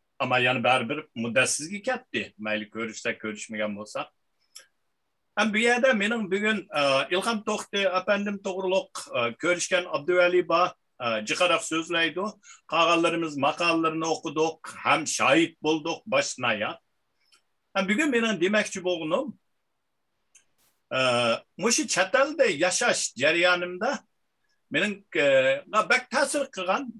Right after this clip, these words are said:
bir narsa bor. U bo'lsa, abay, Mamtumin kammu ozroq uni deb o'tib ketdi. U bo'lsa, biz o'zimizningki milliy qahramonlarimizga, biz uchun gap qilgan, biz uchun o'ttirg'a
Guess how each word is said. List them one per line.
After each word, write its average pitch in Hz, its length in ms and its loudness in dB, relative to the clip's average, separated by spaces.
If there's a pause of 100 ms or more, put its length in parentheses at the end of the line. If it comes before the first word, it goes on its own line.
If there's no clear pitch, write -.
bir 262 120 4 (100)
narsa 135 380 0
bor. 90 140 -10 (100)
U 190 100 0 (120)
bo'lsa, 214 400 0 (600)
abay, 185 260 2
Mamtumin 190 500 -2
kammu 196 320 0 (140)
ozroq 180 360 0 (240)
uni 143 540 -2 (1040)
deb 175 120 4 (160)
o'tib - 260 -4
ketdi. 170 340 -2 (300)
U 180 100 2 (120)
bo'lsa, 190 480 0 (140)
biz 175 320 0 (760)
o'zimizningki 180 920 2 (840)
milliy 175 300 2 (140)
qahramonlarimizga, 160 1000 2 (100)
biz 123 300 -6
uchun 190 440 2
gap - 200 2 (120)
qilgan, 190 300 2 (180)
biz 123 180 -4
uchun 190 340 2 (880)
o'ttirg'a 202 420 0